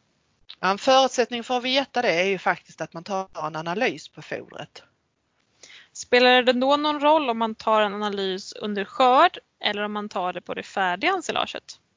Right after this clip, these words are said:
Speaker 1: Det beror på lite vad man vill ha reda på. Det som kan vara en fördel med att ta på det färdiga ensilaget är att man då också får en blick över vad som har hänt i ensileringsprocessen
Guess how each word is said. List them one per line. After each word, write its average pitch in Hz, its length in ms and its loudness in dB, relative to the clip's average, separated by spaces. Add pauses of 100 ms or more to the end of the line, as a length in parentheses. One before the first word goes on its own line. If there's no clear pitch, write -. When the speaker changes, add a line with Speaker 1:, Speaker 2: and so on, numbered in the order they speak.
(600)
Speaker 1:
Det 170 100 -4
beror 220 200 2
på 339 240 0
lite 277 240 0
vad 233 140 0
man 220 120 -6
vill 220 120 -2
ha 220 100 4
reda 247 320 0
på. - 300 -12 (840)
Det 226 120 -2
som 269 160 -8
kan 294 160 -6
vara 294 140 2
en 285 60 -2
fördel 294 500 2
med 220 140 -4
att 226 80 -6
ta 294 160 2
på - 140 -12
det 175 80 -6
färdiga 202 460 2
ensilaget 165 640 -4 (300)
är 247 180 2
att 240 80 0
man 240 260 -8
då 247 220 -6
också 214 320 -8
får 165 180 -14
en 165 80 -12
blick 190 320 -10
över 151 220 -10
vad 151 180 -8
som 160 140 -16
har 170 80 -10
hänt 160 440 -6
i 160 40 -8
ensileringsprocessen 156 1300 -8